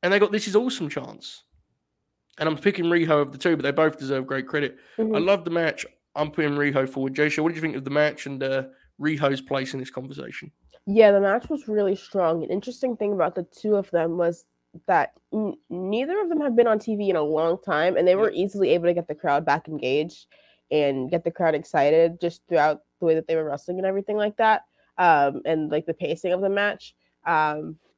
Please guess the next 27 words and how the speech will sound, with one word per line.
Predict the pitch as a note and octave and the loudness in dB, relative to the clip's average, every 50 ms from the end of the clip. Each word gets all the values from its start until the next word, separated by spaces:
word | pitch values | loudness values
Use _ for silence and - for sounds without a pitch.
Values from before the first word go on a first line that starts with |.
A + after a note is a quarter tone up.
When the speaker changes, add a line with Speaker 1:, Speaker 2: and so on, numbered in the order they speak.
| _ _ _ _ _ | _ _ _ _ _
Speaker 2:
so | _ - F3 - | _ 0 0 2
I | - D#3 F#3 | 4 2 2
thought | F#3 A3 G3 | 4 4 4
it | F#3 F3 | 4 2
was | F3 E3+ | 0 0
really | E3 E3 D#3 D#3 | 0 0 0 0
strong | D#3+ - - D3+ C#3 D3 D3 | 0 -2 -2 -2 -2 -4 -4
showing | - E3+ D3+ C#3 C#3+ D3+ | -6 -6 -6 -4 -6 -6
for | - - | -6 -6
the | E3 E3 | -4 -4
both | D#3+ D#3+ D#3+ D#3 | -2 -4 -4 -4
of | E3 | -4
them | E3 D#3 C#3 C#3+ D3 | -4 -4 -4 -4 -4
and | C#3+ D3+ D3+ - - | -6 -8 -10 -8 -2
really | E3 E3 D#3+ D3+ | 0 2 2 2
important | D3 D3+ - D3 A#2+ D3 D#3 D3+ | 0 -2 -4 -2 -2 -2 -2 -4
to | D#3+ | -6
have | D3 D3 - D3 | -6 -6 -6 -6
in | C3 B2+ | -8 -12
the | - - | -10 -10
Owen | E2 E2+ F2 - E3 D#3 _ _ _ _ _ _ _ _ _ _ _ _ _ _ _ _ _ _ _ | -10 -8 -8 -10 -10 -12 _ _ _ _ _ _ _ _ _ _ _ _ _ _ _ _ _ _ _
or | - E3 | -6 -6
the | D3+ D#3+ | -6 -6
qualifiers | - - C#3+ G2+ C3+ - - D3 C3 A2 D#3+ E3 | -4 -2 -2 -2 -2 -2 -2 -2 -2 -2 -4 -4
or | - - | -6 -8
whatever. | - - - - - - - _ _ - | -8 -8 -8 -8 -10 -12 -14 _ _ -12
Speaker 1:
Yeah, | D#3 D3+ - | -10 -10 -10